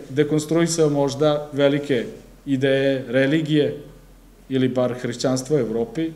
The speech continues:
jer ljudi su teško mogli da prihvate zašto je Bog dopustio Drugi svetski rat i takve užase. Onda nakon toga, ovaj, sad imate dekonstrukciju velikih ateističkih projekata kao što je nacizam, komunizam, i sada imamo ljude koji su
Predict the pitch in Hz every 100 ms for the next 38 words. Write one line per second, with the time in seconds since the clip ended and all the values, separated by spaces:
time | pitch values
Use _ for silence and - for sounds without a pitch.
0 | - 120 127 131 156 131 - 123 143 143
1 | 156 143 143 110 127 131 156 131 117 135
2 | 143 - 123 117 143 123 120 120 131 127
3 | 139 107 90 - - 127 113 110 117 -
4 | 123 123 127 - - - - 120 120 117
5 | 127 127 147 131 - 110 - - - -
6 | - 151 202 185 175 185 185 202 196 180
7 | 170 147 131 131 135 123 127 - 160 156
8 | 151 135 131 135 147 143 151 143 - 165
9 | 139 147 151 165 123 - 131 127 151 -
10 | 120 131 131 135 117 107 107 131 120 -
11 | 117 107 110 - 135 147 156 - - -
12 | 127 123 127 139 160 156 - - - -
13 | - - - - _ _ _ _ _ -
14 | 113 165 180 170 160 160 135 123 170 185
15 | 147 139 135 135 131